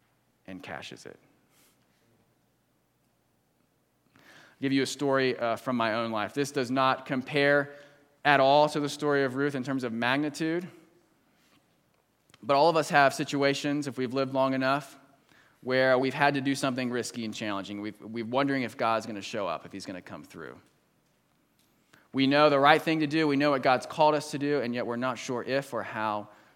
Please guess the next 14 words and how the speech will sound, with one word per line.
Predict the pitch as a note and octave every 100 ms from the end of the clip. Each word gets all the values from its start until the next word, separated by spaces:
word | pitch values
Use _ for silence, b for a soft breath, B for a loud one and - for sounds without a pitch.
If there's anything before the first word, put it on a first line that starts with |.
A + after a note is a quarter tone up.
| b
he's | G#2 G2
going | G#2 G2 F#2+ F#2
to | E2+ F2
provide. | F2+ D2 A#1 G#1 - _ _ _ _ _ _ _ _ _ _ _ _ _ _ _ B B B -
So | C3
about, | C3 C3 C3 -
uh, | B2 A2+ A2
<clears throat> | -
a | G3 D3+ C#3 - b b -
little | D3+ D#3+
over | D3+ C#3+
a |
year | B2+ C#3 D3+
ago, | D3+ D#3+ F#3